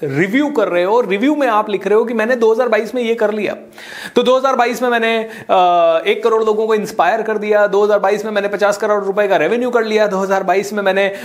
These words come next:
अ, एक लाख पेड़ लगा दिए, दो हज़ार बाईस में मैंने अपने पचास सिटीज के अंदर बड़े थॉट्स and लाइफ मास्टरी प्रोग्राम कर लिए। तो ऐसे लिखना है आपको कि ये काम जैसे already हो चुका है। इमेजिन करना है इकतीस दिसंबर दो हज़ार बाईस को आप बैठे हो और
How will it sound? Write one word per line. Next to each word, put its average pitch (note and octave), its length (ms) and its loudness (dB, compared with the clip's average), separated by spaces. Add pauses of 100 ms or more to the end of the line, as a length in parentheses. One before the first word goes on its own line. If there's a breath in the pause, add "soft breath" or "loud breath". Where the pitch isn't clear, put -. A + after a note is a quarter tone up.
(140 loud breath)
अ, D#3+ 600 0
एक G3+ 180 2
लाख G3 340 0
पेड़ A#3+ 180 2
लगा G#3+ 280 0
दिए, G#3+ 240 0
दो F#3+ 140 -2
हज़ार F#3 180 0
बाईस G3 300 -2
में G#3 80 -8
मैंने F#3+ 300 -2 (260 loud breath)
अपने F3+ 560 -2 (280 loud breath)
पचास A3 280 0
सिटीज A#3+ 440 -4
के A3+ 100 0
अंदर G3 200 -2
बड़े G3+ 340 0 (100)
थॉट्स A3 220 0
and G#3+ 80 -6
लाइफ G3+ 320 -2
मास्टरी G#3+ 320 -4
प्रोग्राम F#3 400 0
कर A3 120 -2
लिए। G#3+ 160 -4 (280 loud breath)
तो - 220 -4
ऐसे G3 320 -2
लिखना D3+ 420 -4
है C#3 160 0
आपको C3+ 360 0
कि D#3 140 -4
ये G3+ 300 2
काम G3 320 -2
जैसे G3 240 -2
already F3 380 0
हो E3 200 0
चुका - 240 -2
है। D#3 200 -2
इमेजिन A3 600 0
करना A#3 220 0
है A#3 80 0
इकतीस G3+ 420 -2
दिसंबर F#3+ 380 -2
दो E3 140 0
हज़ार D#3+ 180 2
बाईस D3+ 240 -2
को E3+ 100 -2
आप D3 80 0
बैठे E3+ 260 0
हो B3+ 80 0 (340 loud breath)
और D#3+ 420 0